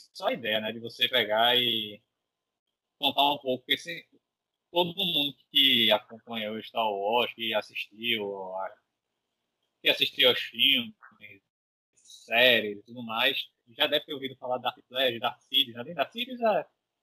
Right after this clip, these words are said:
o vilão master, né, da, de Star Wars.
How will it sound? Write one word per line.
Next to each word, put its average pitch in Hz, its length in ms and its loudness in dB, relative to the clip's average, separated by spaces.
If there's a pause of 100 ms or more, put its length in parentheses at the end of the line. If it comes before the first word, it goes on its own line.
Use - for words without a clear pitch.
o 131 100 -16
vilão 143 480 4 (640)
master, 117 400 0
né, 113 120 -4
da, 110 340 4 (100)
de 131 120 -4
Star 127 240 2
Wars. 110 200 0